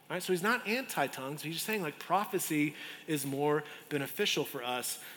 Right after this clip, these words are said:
to become spiritual adults. All right, now verses twenty-one through twenty-five, I'm gonna need your guys' full minds 'cause it's gonna get hard. And you might be thinking, like, "Wait, this whole text has been hard," right? Um, verse twenty-one, he says, "In the law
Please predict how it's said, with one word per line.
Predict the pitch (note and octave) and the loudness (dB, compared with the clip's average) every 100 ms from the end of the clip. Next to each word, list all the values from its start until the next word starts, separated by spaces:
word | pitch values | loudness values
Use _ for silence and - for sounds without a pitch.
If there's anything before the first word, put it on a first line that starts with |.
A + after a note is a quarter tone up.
| - | -6
to | D3 | 0
become | C#3 - F#3 D#3 C3+ C3 - - | 0 0 2 2 2 -2 -10 -14
spiritual | - - C#3+ C#3 - C#3 B2+ C3+ | -10 -2 0 2 0 -2 -2 -4
adults. | B2 C3+ A2 - - - - - - - - - | -4 -2 -2 -4 -8 -10 -16 -20 -20 -20 -18 4
All | E3+ | 12
right, | F#3+ | 12
now | F#3+ | 12
verses | F3 G#3+ A3 G3+ | 10 10 8 4
twenty-one | - A3 A#3 G#3 F#3 F3+ F3+ | 4 6 8 8 10 8 4
through | - F3 | 10 10
twenty-five, | E3+ F#3 F3+ F3 D3 | 10 4 6 10 10
I'm | C#3+ | 8
gonna | E3 | 6
need | F3 | 6
your | D#3+ E3 | 6 6
guys' | D#3 D#3 - | 8 6 4
full | - E3+ | 2 4
minds | F3 D3+ A#2+ A#2+ | 8 8 6 2
'cause | - D3+ | -2 -4
it's | - | 0
gonna | D3+ | 2
get | D#3+ | 2
hard. | D#3 F3 C#3+ A2+ | 4 6 6 6
And | - - - - - | -4 -12 -16 -12 0
you | E3 | 6
might | F3+ | 8
be | D#3+ | 6
thinking, | F3 E3+ D3 | 4 2 0
like, | C3+ C3 D3 | -2 -4 -2
"Wait, | D3 A2 - - - - - - | -2 -2 -8 -12 -18 -20 -16 -2
this | E3+ | -2
whole | - F3+ | 0 -2
text | - B3 A3+ - | 0 -2 -2 -4
has | A#2+ | -4
been | B2 | -4
hard," | A2+ B2 A2+ - - - - | -4 -6 -6 -8 -10 -10 2
right? | D#3 G3 A3 | 12 12 12
Um, | F#3+ F3 D#3 C#3+ - - - - - - - | 12 12 10 6 -4 -12 -18 -18 -18 -18 -4
verse | - A3 | 8 8
twenty-one, | A#3+ A3+ G3 | 10 10 10
he | |
says, | F3+ F#3+ F3 - | 10 12 10 10
"In | G3 B3 | 6 8
the | |
law | B3+ F3 D3 D#3+ | 10 12 12 10